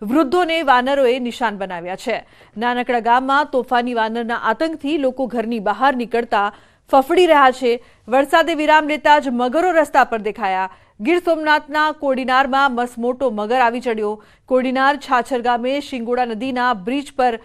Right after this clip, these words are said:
મગર ચડી આવ્યો હતો, તો મગર બ્રિજ પર રાત્રે લટાર મારતો જોવા મળ્યો. દાહોદમાં બે સ્થળોએ રખડતા ઢોરે આતંક મચાવ્યો છે. દાહોદમાં રખડતા પશુએ ટીઆરબી જવાનને અડફેટે લીધો.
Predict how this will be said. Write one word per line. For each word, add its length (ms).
મગર 320
ચડી 320
આવ્યો 240
હતો, 260
તો 60
મગર 340
બ્રિજ 260
પર 120
રાત્રે 380
લટાર 440
મારતો 380
જોવા 300
મળ્યો. 240
દાહોદમાં 680
બે 80
સ્થળોએ 460
રખડતા 460
ઢોરે 280
આતંક 320
મચાવ્યો 440
છે. 200
દાહોદમાં 580
રખડતા 380
પશુએ 480
ટીઆરબી 460
જવાનને 480
અડફેટે 420
લીધો. 260